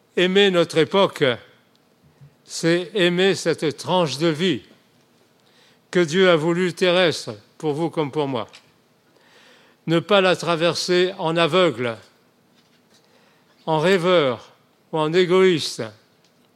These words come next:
Comprendre notre époque, ce temps d'une fin de l'âge, ce n'est pas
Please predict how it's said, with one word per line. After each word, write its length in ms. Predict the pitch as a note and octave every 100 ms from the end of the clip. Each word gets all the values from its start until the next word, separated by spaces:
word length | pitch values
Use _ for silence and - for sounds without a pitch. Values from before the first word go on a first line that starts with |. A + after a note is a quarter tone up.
| _ _ _ _ _ _ _ _ _ _ _ _ _
Comprendre 600 | - F#3+ E3+ F3 G3+ E3+
notre 240 | F3 E3+ -
époque, 500 | E3 G3 G#3 F3+ D#3+ B2+ G#2 _ - _ _ _ _ _ _ _ _ _ _ _
ce 200 | - F3
temps 480 | E3 - F#3+ E3+ E3
d'une 320 | C3+ D#3+ D3
fin 500 | - - F#3 E3 D#3+
de 140 | C#3
l'âge, 500 | C3+ D3+ F#3 E3+ - B2 G#2 _ _ _ _ _ _ _ _
ce 200 | - -
n'est 220 | F3+ F3 E3+
pas 360 | F#3+ F3+ F#3+